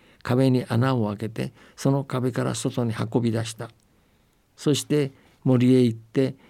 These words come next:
言われたリンゴの木の下に埋めた。半年が過ぎた。ある時、一人の若い王子が数頭のグレーハンドを連れてウサギ狩りに来た。王子は狩りをし、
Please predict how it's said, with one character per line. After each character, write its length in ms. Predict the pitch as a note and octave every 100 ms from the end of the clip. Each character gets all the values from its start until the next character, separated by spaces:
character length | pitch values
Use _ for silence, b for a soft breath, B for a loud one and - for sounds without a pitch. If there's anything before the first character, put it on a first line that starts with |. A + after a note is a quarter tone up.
| b
言 100 | C3+
わ 120 | C3+
れ 100 | C3
た 200 | C3+ B2+
リ 180 | A#2+ B2
ン 120 | B2
ゴ 100 | C3
の 140 | B2+
木 160 | A2+ C3
の 160 | A2+ A2
下 220 | - G#2+
に 240 | G#2+ D#3 - _
埋 80 | G#2
め 120 | F2 -
た。 200 | - - _ _ _ b b b b b b b b b
半 240 | C3+ C#3
年 280 | C#3 C#3 -
が 120 | B2
過 140 | A2 G2
ぎ 120 | F#2+
た。 200 | - - _ _ _ _ _ _ _ _
あ 140 | F3+ D#3
る 80 |
時、 300 | C#3 C#3 A#2+
一 60 | B2+ - D#3
人 20 | D3
の 100 | B2+
若 280 | A#2+ C#3+ C#3
い 60 |
王 240 | A#2+ C3 A#2
子 140 | G#2
が 280 | G2+ G#2 A2+ - _ _ b
数 280 | b - C#3+
頭 260 | D#3+ D3 C3+
の 160 | C3+ C3
グ 140 | B2
レ 200 | D3 D3+
ー 20 |
ハ 180 | B2+ C#3
ン 100 | C3
ド 160 | A#2 A2
を 60 | G#2+
連 180 | A#2 A#2
れ 60 | -
て 200 | B2+ -
ウ 80 | A#2
サ 180 | C#3+
ギ 160 | C3+ B2+
狩 200 | A#2+ A#2
り 40 |
に 120 | A2 A2
来 120 | -
た。 200 | - - _ _ _ _ _ _ _ _ -
王 200 | B2+ A2+
子 120 | A2
は 160 | G2+
狩 300 | G2+ B2+ A#2+
り 60 | B2
を 60 | G#2
し、 340 | - A#2+ -